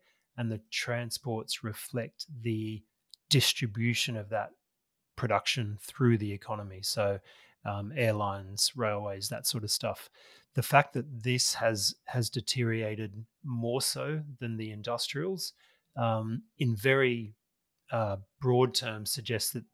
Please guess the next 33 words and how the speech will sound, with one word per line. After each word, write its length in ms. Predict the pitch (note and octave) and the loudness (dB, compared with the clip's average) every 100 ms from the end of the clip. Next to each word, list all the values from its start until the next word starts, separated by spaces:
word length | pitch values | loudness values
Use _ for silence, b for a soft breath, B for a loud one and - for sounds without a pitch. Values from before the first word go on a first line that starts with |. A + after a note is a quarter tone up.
| _ | _
there 120 | A2+ - | -10 -6
could 200 | C#3 A2 | -6 -4
be 300 | A2 A#2+ - | -4 -4 -2
inventory 560 | C#3+ B2+ A2+ A2+ - A2+ | 2 2 0 -4 -6 -6
starting 400 | - A#2 G#2+ G#2 | 0 0 0 -4
to 100 | A2+ | -8
build 300 | G2 G#2+ G#2 | -4 -4 0
up 240 | G#2+ - - | -2 -2 -8
because 480 | A2+ A#2 G#2+ - b b b b _ _ - D#3 - | -4 0 0 0 b b b b _ _ -16 -6 -4
the 120 | G#2 _ _ _ _ | -4 _ _ _ _
transports 800 | - C3 B2+ B2+ - B2+ A2 - | 0 4 4 4 2 0 0 -2
are 40 | |
suggesting 680 | A2 A#2 G2 A2 - A#2+ A2 | -4 -4 -4 -2 0 -2 -4
that 160 | A2+ - | -8 -8
there's 260 | A2 G#2 | -8 -6
less 360 | A2 A#2+ - - | -2 -2 -2 -4
need 300 | A2+ A2+ G#2+ | -4 -4 -6
for 160 | - | -6
movement 600 | G#2+ A2 A#2 A2 A2+ A2 - - | -4 -2 -2 -2 -6 -6 -12 -8
of 160 | A2+ G2+ | -8 0
goods 320 | B2 A2 - | 0 2 0
throughout 400 | - A2 G#2+ A#2+ | 0 0 0 0
the 100 | A2 | -6
economy. 520 | G2+ A2+ G#2 G#2 F#2+ B B B B - | -6 -6 -6 -8 -16 B B B B -4
Um, 560 | A2+ G#2+ G#2 G#2 G#2+ - - | -2 0 -2 -2 -4 -6 -2
so 200 | - G#2+ | 0 4
this 200 | C3 D3 | 4 4
is 160 | A#2+ | 2
a, 600 | A2+ A2 E3 B2+ G#2+ G#2+ - - | 2 -2 -2 -4 -4 -8 -12 -12
a, 240 | G#2+ F#2 C3+ | -8 -6 -4
I 60 | |
guess, 280 | A#2+ A2+ - | 0 2 2
a, 160 | A2+ | 0